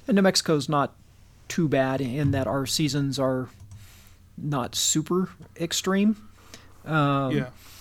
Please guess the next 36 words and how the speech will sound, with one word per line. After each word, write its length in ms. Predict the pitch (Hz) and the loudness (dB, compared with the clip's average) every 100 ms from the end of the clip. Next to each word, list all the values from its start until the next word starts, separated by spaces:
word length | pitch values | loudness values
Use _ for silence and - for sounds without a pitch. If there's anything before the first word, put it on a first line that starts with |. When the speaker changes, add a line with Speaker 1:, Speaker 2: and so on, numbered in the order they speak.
| - - - - - - - | -20 -20 -20 -20 -20 -20 -8
Speaker 1:
I 60 | 131 | -2
mean, 180 | 143 143 | 0 0
there, 260 | 139 131 120 - | 0 -2 -4 -8
we 100 | 156 | -2
certainly 400 | 135 160 143 139 135 | 0 0 0 -2 0
have 440 | 143 139 120 - - | -2 -2 -4 -12 -16
a 100 | - | -16
full 340 | - 180 160 143 | 0 6 6 6
range 320 | 151 151 135 | 4 4 2
of 120 | 131 | 0
seasons 480 | - 147 131 139 143 | 2 2 2 0 -2
and 160 | 135 | -2
get 160 | 135 151 | -2 -2
down 300 | 147 143 143 | 0 0 0
in 160 | 139 135 | -2 -2
the, 220 | 131 143 - - - - - | -2 -4 -12 -20 -20 -20 -10
you 100 | 143 | -4
know, 160 | 131 123 - - - - - - - 143 | -2 -2 -6 -20 -20 -20 -20 -20 -14 -4
zero 540 | 165 147 143 139 139 - - - | 0 2 2 0 -2 -8 -20 -8
temperature 380 | - 151 - 139 | -4 -2 -2 -4
range, 420 | 139 135 139 - - - - - - - | -2 -2 -4 -8 -14 -20 -20 -20 -20 -14
uh, 240 | 170 143 139 | -6 -4 -4
for 160 | - | -4
short 260 | 151 165 104 | 0 2 2
times 300 | 165 147 127 | 0 0 2
in 60 | 139 | 0
the 60 | 131 | 0
winter 260 | 135 131 | 0 0
and 100 | 135 | 0
get 100 | 135 | 0
up 100 | 139 143 | -2 -4
really 160 | 127 | -6
hot 220 | 120 135 | -4 -6
in 60 | - | -4
the 80 | 127 | -2
summer. 400 | - 131 143 | 0 0 -6